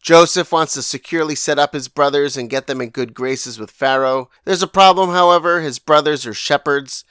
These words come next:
and the Egyptians, well, they don't like shepherds very much. So Joseph gives his brothers some advice and says that when Pharaoh asks you what you do for a living,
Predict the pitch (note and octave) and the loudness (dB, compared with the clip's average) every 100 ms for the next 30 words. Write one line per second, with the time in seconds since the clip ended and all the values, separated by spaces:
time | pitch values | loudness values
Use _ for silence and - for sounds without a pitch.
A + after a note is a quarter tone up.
0 | _ - D3 D#3 C#3+ F3 - F3+ E3 D#3 | _ -8 -4 -4 -4 -6 -4 -6 -6 -8
1 | - _ - E3 E3+ E3 F#3+ F3+ E3 D#3 | -12 _ -6 0 2 0 -2 -2 0 -2
2 | - D#3 D3 A2+ G2+ - G#2+ G#2 G2+ G#2 | -4 -6 -6 -8 -12 -10 -10 -10 -14 -16
3 | - - _ - C#3 B2 D#3 D#3 D#3 C#3 | -16 -18 _ -12 -8 2 4 4 0 -4
4 | D3 C#3 - A#2 - C3+ B2+ B2 - A#2+ | -4 -4 -6 -8 -4 -2 -2 -4 -6 -8
5 | G#2+ A2+ B2 C3 - A#2+ - C3 B2+ A#2+ | -10 -2 0 0 -6 -12 -6 -4 -4 -6
6 | - _ - B2 C3+ B2 - E3 E3+ E3 | -14 _ -12 -4 -4 -4 2 4 4 2
7 | - B2+ C#3+ - - - E3 D3+ B2 A2 | 0 0 -2 -2 -10 -8 -6 -4 -6 -6
8 | G#2+ A2 B2 B2+ D#3+ D3+ D#3 D#3+ E3 | -14 -8 -8 -6 -4 -2 -2 -4 -8